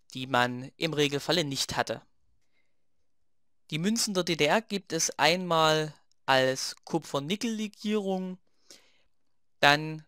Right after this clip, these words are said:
gibt es vor allem bei den preiswerten Münzen diese Stücke in Kupfer, Nickel, Zink. Aber die D D R hat auch zahlreiche Silbermünzen hervorgebracht in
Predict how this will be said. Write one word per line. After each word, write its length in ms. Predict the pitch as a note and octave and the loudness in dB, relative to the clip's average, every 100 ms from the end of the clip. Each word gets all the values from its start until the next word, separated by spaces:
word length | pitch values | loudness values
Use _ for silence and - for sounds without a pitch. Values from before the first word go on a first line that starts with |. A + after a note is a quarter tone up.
| _ | _
gibt 240 | D#3+ D3+ D3 | -8 -6 -4
es 100 | - | -2
vor 160 | C#3 | -2
allem 240 | C#3+ D#3+ D#3+ | 0 -2 2
bei 140 | C#3 | 0
den 180 | C3+ B2+ | 0 -6
preiswerten 840 | - B2+ E3+ - F3 E3 E3 D#3 | -2 0 0 0 0 0 0 -4
Münzen 600 | D3+ D#3 D#3+ - D3 C#3+ C#3 _ - _ _ _ _ _ _ _ _ _ | -8 -8 -6 -6 -6 -10 -12 _ -20 _ _ _ _ _ _ _ _ _
diese 440 | - C#3+ C#3 C#3+ C3+ | -10 -8 -2 0 2
Stücke 340 | - D#3+ D3 | 0 0 0
in 400 | D3 - C3+ C3+ | -2 -2 -8 -10
Kupfer, 340 | - F3+ - D3 | -4 -4 0 -2
Nickel, 300 | C#3 C3 B2+ | -2 -6 -4
Zink. 480 | - A#3 C#4+ - _ _ _ _ _ _ _ _ _ _ _ _ - _ - | 0 0 -2 -14 _ _ _ _ _ _ _ _ _ _ _ _ -20 _ 6
Aber 320 | D3+ A3 A#3+ | 8 8 6
die 140 | G#3 | 2
D 100 | F#3 | -2
D 120 | F#3 F3+ | -2 0
R 300 | F3+ - E3 | 0 -2 -4
hat 180 | E3 | -4
auch 200 | - D#3 | -2 -2
zahlreiche 600 | - D#3+ D#3+ D3+ C#3+ C#3+ C#3+ | 0 2 4 4 2 0 -4
Silbermünzen 720 | - G#3 A3+ G#3 G#3 G3+ F#3+ | -2 -2 -2 -4 -6 -6 -4
hervorgebracht 1040 | F3+ F3 F#3+ F3+ E3+ - C#3+ C#3+ - - - _ - _ _ | -4 -4 -6 -4 -6 0 2 2 0 -14 -20 _ -20 _ _
in 460 | - C#3 C3+ C3+ C#3+ | -2 -2 -2 -6 -8